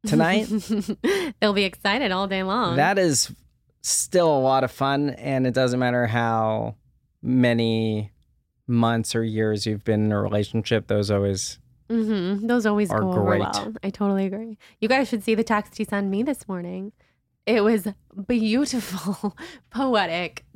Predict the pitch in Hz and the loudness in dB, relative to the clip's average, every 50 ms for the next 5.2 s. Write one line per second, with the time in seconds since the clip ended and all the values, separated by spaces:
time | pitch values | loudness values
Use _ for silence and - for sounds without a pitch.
0 | 208 190 - 240 208 185 202 202 170 170 175 180 170 - - - - - - - | -10 -4 -2 0 0 0 -2 -2 -2 -4 -4 -4 -6 -14 -16 -14 -14 -12 -12 -12
1 | - - 208 - - - 180 - - - - _ _ _ _ _ _ _ - - | -12 -14 -16 -14 -6 -6 -6 -4 -6 -8 -10 _ _ _ _ _ _ _ -14 -10
2 | 185 175 170 185 185 _ - - 196 190 196 196 202 202 196 202 208 214 220 220 | -10 -8 -8 -8 -10 _ -10 -8 -6 -4 -4 -4 -4 -6 -4 -2 -2 0 0 -2
3 | 214 - - 226 220 220 - 233 226 240 247 269 254 269 320 - - - - 208 | -2 -4 -4 -4 -4 -2 -2 -2 -2 0 0 0 0 -2 -4 -4 -8 -12 -10 -10
4 | 214 226 226 _ _ _ _ _ _ _ _ _ - 202 208 214 - 220 247 254 | -10 -10 -12 _ _ _ _ _ _ _ _ _ -4 -2 -2 -2 -2 -2 -4 -4
5 | 175 - - 214 | -4 -6 -8 -10